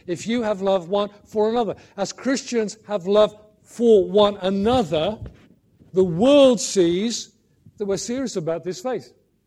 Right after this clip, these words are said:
that we're his disciples, 'cause we're keeping his commandment to do this very thing. So it's something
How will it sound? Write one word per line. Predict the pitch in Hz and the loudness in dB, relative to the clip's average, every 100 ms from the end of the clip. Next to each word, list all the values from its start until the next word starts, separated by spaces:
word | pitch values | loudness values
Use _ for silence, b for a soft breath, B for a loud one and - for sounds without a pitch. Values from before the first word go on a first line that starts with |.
| _ _ _ _ _ _ _ _ _ - | _ _ _ _ _ _ _ _ _ -6
that | 196 | -2
we're | 185 | 0
his | 185 190 | 0 -2
disciples, | 170 208 214 131 - _ _ _ _ - _ _ _ - | -8 -8 -8 -12 -20 _ _ _ _ -20 _ _ _ -10
'cause | 180 | -6
we're | 185 | -4
keeping | 190 214 208 202 | -4 -6 -6 -6
his | 185 196 | -4 -6
commandment | - 214 247 190 - _ _ _ _ | -6 -8 -8 -10 -16 _ _ _ _
to | - | -12
do | 160 185 | -6 -6
this | 170 160 | -6 -8
very | 180 185 | -6 -6
thing. | 185 202 170 _ _ _ b b b | -8 -16 -20 _ _ _ b b b
So | - 220 | -4 0
it's | 220 - | 0 0
something | - 247 302 247 190 185 | -2 0 0 -2 -6 -6